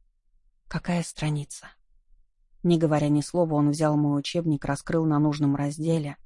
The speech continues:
и положил передо мной. "Спасибо", еле слышно сказала я. Сокурсник даже не посмотрел в мою сторону. Украдкой бросила взгляд на соседа.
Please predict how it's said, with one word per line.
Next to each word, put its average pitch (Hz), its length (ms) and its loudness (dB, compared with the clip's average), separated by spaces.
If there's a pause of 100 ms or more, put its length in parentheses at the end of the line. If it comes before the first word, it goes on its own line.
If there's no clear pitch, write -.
(260)
и 160 100 2
положил 147 480 -2
передо 143 340 -2
мной. 139 380 -2 (480)
"Спасибо", 147 640 -8 (540)
еле 156 260 2
слышно 160 400 -4
сказала 143 400 -4
я. 143 320 -8 (1000)
Сокурсник 196 580 2
даже 190 240 4
не 180 120 4
посмотрел 180 540 -2
в 165 60 -6
мою 151 280 0
сторону. 147 580 -6 (480)
Украдкой 180 520 -2
бросила 170 360 -2
взгляд 175 400 -2
на 151 80 -4
соседа. 156 560 -8